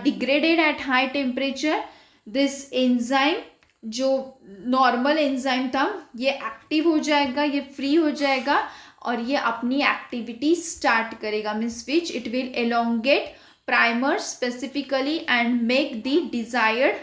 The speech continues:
D N A। It will make the desired D N A। अब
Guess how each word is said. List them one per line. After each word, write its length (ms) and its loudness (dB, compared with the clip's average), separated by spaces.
D 200 -4
N 220 -6
A। 180 -12
It 160 -14
will 180 -6
make 300 -2
the 200 -4
desired 640 2
D 160 -2
N 120 -6
A। 80 -12
अब 340 2